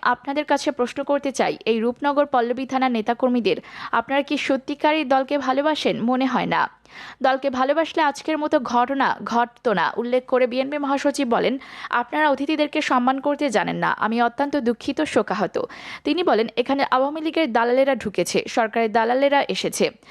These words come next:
আমি আবারও আমার সাংবাদিক ভাইদের কাছে আমার ব্যক্তিগত পক্ষ থেকে, দলের পক্ষ থেকে ক্ষমা চাচ্ছি।"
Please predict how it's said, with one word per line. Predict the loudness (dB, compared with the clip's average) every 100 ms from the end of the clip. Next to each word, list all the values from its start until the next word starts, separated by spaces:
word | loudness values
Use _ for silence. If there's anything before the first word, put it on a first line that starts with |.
| -14 -4
আমি | 0 0 2
আবারও | 2 2 2 2
আমার | 2 0 0
সাংবাদিক | 0 0 -2 -2
ভাইদের | 0 2 2
কাছে | 0 -2 0
আমার | 2 2
ব্যক্তিগত | 0 -2 0 0
পক্ষ | 2 0 0 -2
থেকে, | -2 -2 0
দলের | 2 2
পক্ষ | 0 -4 -4
থেকে | -2 -2
ক্ষমা | 0 0 2
চাচ্ছি।" | 0 -2 -2 -2